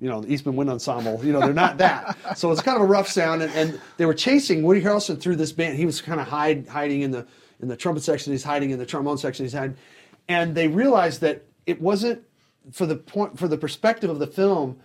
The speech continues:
Speaker 1: they wanted it to sound like you were there with him. So they wanted to emphasize some of the sounds as if it would be played, right? Like you're Woody Harrelson, you're
Speaker 2: Uh-huh,
Speaker 1: in the
Speaker 2: yeah.
Speaker 1: band, and you're,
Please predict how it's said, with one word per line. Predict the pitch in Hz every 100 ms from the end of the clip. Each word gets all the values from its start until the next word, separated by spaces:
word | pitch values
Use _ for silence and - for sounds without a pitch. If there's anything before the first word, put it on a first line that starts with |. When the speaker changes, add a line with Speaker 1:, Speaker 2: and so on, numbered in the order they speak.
| _ _ _ -
Speaker 1:
they | 156
wanted | 143 175 202 208
it | -
to | 143
sound | - 175 185
like | 165 139 135 _ _ -
you | 147 160
were | 151
there | 143 143
with | 139 143 139
him. | 135 101
So | - 160
they | 151 143
wanted | 143 165 180 -
to | 165
emphasize | 151 156 - 143 135
some | 151
of | 135
the |
sounds | 135 208 254 208 131 -
as | 151 147
if | 160 -
it | 143
would | 127
be | 151 143
played, | 139 208 214 143
right? | 147 143
Like | 139 123
you're | 147 139 123 _ _ _
Woody | 147 160
Harrelson, | 165 170 160 139
you're | 135
Speaker 2:
Uh-huh, | 139 160
Speaker 1:
in | 165
the |
Speaker 2:
yeah. | 143
Speaker 1:
band, | 156 170 147 139
and | 139
you're, | 135